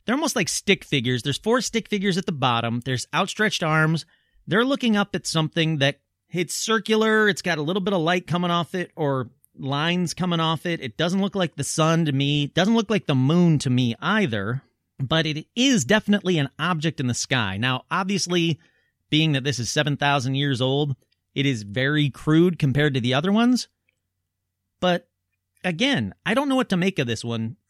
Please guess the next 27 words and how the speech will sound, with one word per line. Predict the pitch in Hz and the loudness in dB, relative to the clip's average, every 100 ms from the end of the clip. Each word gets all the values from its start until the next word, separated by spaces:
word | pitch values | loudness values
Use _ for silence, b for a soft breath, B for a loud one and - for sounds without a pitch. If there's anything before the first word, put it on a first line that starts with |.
| - | -4
I | 147 | -4
guess | 123 139 214 226 208 | -2 0 0 0 0
you | |
could | 202 160 | 0 0
say | - 165 151 147 135 127 - _ | 0 0 2 0 -2 -4 -12 _
they're | 147 | -2
worshiping | 127 147 143 156 156 143 | 0 0 0 -2 0 0
the | |
sun | 127 139 135 135 | 0 0 2 2
or | 139 131 | 0 -2
they're | 127 123 | -2 0
worshiping | 123 131 131 135 | 0 -2 -4 -2
the | 120 | 0
moon, | 110 135 160 185 175 _ _ _ _ | 0 0 2 0 -2 _ _ _ _
but | 156 147 - | 0 0 0
I | 170 160 | 0 2
don't | 131 | 2
know. | 87 - _ - | -4 -10 _ -6
This, | 156 160 - - | -2 -2 -2 -6
again, | 160 131 98 92 - _ | -2 -2 -2 -6 -14 _
you | 143 | -2
guys | 170 180 143 | 2 2 0
tell | - 156 143 | -4 -2 0
me | 117 | 0
what | 110 | -2
you | 95 | -6
think. | - 82 - - | -12 -14 -16 -20